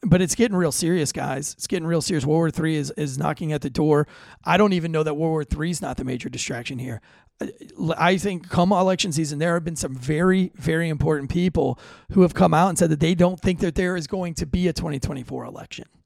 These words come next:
And I, and I totally wholeheartedly agree with that. I don't think they're going to allow this to get to election. And you're like, "Man, Eric, that's crazy."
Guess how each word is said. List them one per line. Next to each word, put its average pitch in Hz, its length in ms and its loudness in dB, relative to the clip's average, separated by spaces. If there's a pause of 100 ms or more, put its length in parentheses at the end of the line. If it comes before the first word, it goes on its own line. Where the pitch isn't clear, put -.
(440)
And 175 140 4
I, 190 80 4
and 160 160 0
I 165 120 2
totally 196 480 6
wholeheartedly 156 840 0 (160)
agree 151 400 0
with 135 220 -2
that. - 260 -10 (380)
I 165 60 -2
don't 175 140 4
think 170 120 0
they're 170 100 4
going 165 280 4
to 151 80 2
allow 147 280 2
this 143 200 -2
to - 100 -10
get 120 140 -10
to - 160 -8
election. 135 340 -8
And 147 100 0
you're 180 120 8
like, 165 180 -2
"Man, 262 180 -2
Eric, 254 200 -8
that's 247 240 -8
crazy." 196 800 0